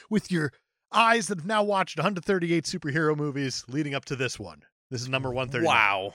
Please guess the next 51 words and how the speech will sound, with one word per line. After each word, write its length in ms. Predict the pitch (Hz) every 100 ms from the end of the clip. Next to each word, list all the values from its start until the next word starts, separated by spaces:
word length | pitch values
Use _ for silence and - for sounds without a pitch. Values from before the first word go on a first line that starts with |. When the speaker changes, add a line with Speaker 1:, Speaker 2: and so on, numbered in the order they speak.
| -
Speaker 2:
Wow. 360 | 135 135 107 95
Um, 500 | 131 135 131 127 120 _ _ _ _ _ _ _ -
didn't 200 | 196 277
hate 260 | 147 151
it. 180 | 131 220 277 - _ _ _ _ _
Thought 260 | - 139 208
I 40 |
was 140 | 202 139
gonna 260 | 139 120 127
like 200 | 127 123
it 80 |
a 60 | 110
lot 320 | 110 113 120
less 240 | 113 95 -
than 120 | 98
I 60 |
did 140 | 95 92
the 80 | 85
first 280 | 101 92
time. 240 | - 90 87
And 140 | 90
this 140 | 127 -
time 240 | 147 113
I 80 | 101
was 120 | 107
like, 200 | 104 -
"Okay, 300 | 269 180 107 - _ _ _ _ _ -
this 180 | 160
is 80 | 202
a 80 | 175
movie. 380 | 135 107 107 117
This 180 | 131 -
exists. 520 | 131 127 110 - -
This 220 | 120 -
is 60 | 113
very 320 | 110 147 131
twenty 260 | 123 113
eleven." 460 | 95 98 95 95 110 _ _ -
Speaker 1:
Uh-huh. 260 | 131 180 294 - _ _ _ _ _ _
Speaker 2:
It's, 220 | - -
it's 180 | - -
fun. 240 | - 339 113
It's 160 | -
Seth 220 | - 226 240
Rogen 220 | 240 254
as 120 | 233
a 20 |
superhero. 800 | 240 - 339 165 117 92 87 90
Come 140 | - 262
on. 260 | 180 87
Speaker 1:
<laughs> 60 | -